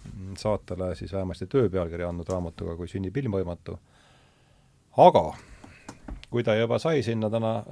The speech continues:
saate peasse kirja, siis, äh, küsiks, hakkaks siis sellega pihta, et, äh, sa lugesid niimoodi esimest korda ta ül-, just hiljuti läbi, et, äh, hakkame, mis,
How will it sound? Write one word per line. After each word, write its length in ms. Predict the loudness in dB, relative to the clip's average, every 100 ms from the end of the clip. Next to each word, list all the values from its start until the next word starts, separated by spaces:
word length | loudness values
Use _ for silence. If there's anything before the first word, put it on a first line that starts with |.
| -2
saate 240 | -2 0 -2
peasse 320 | -2 -2 -8 -6
kirja, 240 | -2 -2
siis, 240 | -2 -6 -2
äh, 80 | -2 -4 _ -20 -20 -20 -20 -20 -20 -20 -20 -20 -6
küsiks, 380 | -2 0 2 2
hakkaks 300 | 2 0 -6 2
siis 80 |
sellega 260 | 6 6 6 2
pihta, 240 | 2 0
et, 240 | 0 4
äh, 920 | 8 10 8 6 4 4 4 2 0 0
sa 140 | 4 4
lugesid 400 | 6 4 2 0 -20 -20 -12 -6
niimoodi 480 | -2 -2 0 0 0 -2 -10 -16 -16 -16 _ _ _ _ -4 2
esimest 320 | 4 4 2
korda 320 | 2 4 2
ta 160 | 0 0
ül-, 240 | 0 -4 -4 -6
just 240 | -6 -2
hiljuti 320 | -2 -2 -2
läbi, 240 | -4 -4 -10
et, 240 | -12 _ -10
äh, 320 | -8 -6 -8 -10
hakkame, 480 | -12 -8 -6 -6 -6
mis, 240 | -6 -10